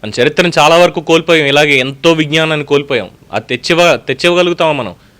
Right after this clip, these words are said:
ఇస్తామో లేదో మనకే తెలియదు. కానీ ఇచ్చేటువంటి పరిస్థితి వారు క-, కల్పిస్తున్నారు. అందువల్ల వారి సేవలని వందకి వెయ్యి శాతం మనం ఉపయోగించుకుందాం.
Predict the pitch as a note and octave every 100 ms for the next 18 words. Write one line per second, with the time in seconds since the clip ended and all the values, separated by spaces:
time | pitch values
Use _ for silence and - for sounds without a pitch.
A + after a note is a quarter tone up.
0 | _ - - D3+ D#3 D#3 D#3+ C#3+ D3 D3
1 | C3 A#2+ F2+ - _ D#3 F3 D3 D3+ -
2 | G#3+ G#3+ G#3 G3 E3+ - D3+ D3 D3+ B2+
3 | C3 D3 C3 C3 - D3 - D3+ D#3+ G3
4 | - C3+ F#2 - _ _ _ - B2 C3+
5 | E3 E3 G3 - _ - A2+ A#2+ - B2+
6 | D#3 E3+ D#3 F3+ G#3+ _ - G2+ C#3+ E3
7 | E3+ E3+ A#2 B2 E3 F3 D3+ D#3+ D3+ B2
8 | A#2 G#2 G#2+ D#3+ F#3+ E3 - - F#2+